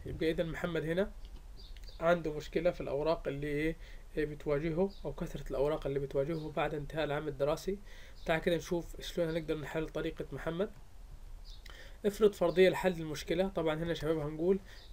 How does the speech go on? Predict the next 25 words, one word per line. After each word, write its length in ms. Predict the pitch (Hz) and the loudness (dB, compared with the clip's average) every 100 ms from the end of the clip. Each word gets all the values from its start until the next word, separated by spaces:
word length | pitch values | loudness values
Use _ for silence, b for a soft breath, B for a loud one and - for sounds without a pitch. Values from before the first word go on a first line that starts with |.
| 196 | 4
إذا 120 | 175 | 4
اتصل 460 | 170 180 - 151 | 6 2 2 0
محمد 520 | 143 - 160 170 175 165 | -2 -2 0 0 0 -2
بمندوب 520 | 156 143 147 165 160 | -2 -2 0 -2 0
مصنع 360 | 165 - 156 | -4 -2 -2
الورق 440 | 139 143 175 180 - | 0 4 2 2 -4
فإنه 680 | - 147 - 160 165 165 180 | -6 -6 -8 -6 -4 2 2
سيتم 500 | 170 156 147 175 170 - 165 | 2 0 0 -2 -4 -6 -4
إعادة 300 | 151 165 156 | -2 -2 -2
تدويره 520 | - 143 147 165 170 180 B B - | -2 -2 0 0 0 -4 B B -2
واستخدامه 720 | 160 - 170 - 165 165 151 | -2 -2 -6 -2 -2 -2 -2
مرة 260 | 165 190 | 6 6
أخرى. 240 | 170 - 160 143 - - B B B B | 6 2 -2 -6 -12 -12 B B B B
إذا 220 | 175 180 196 | 4 8 6
بعد 340 | 165 196 185 | 8 6 6
أن 140 | 160 | 4
طرحت 320 | 156 170 160 - | 4 4 4 0
فرضيتك 640 | 160 147 160 175 196 196 B B - | 0 2 2 2 2 -2 B B -10
زاوج 440 | 156 175 170 151 139 | 2 6 6 4 2
بين 280 | 165 160 151 | 2 2 0
فرضيتك 640 | - 156 151 165 175 156 | -2 -4 4 4 4 0
وفرضية 520 | 156 143 151 147 175 143 | -2 -2 -4 2 0 2
زميلك 480 | 151 160 170 170 | -2 0 0 0
القريب 460 | 151 - 160 175 165 | -2 -2 0 0 0
منك. 340 | 156 - - | -2 -4 -10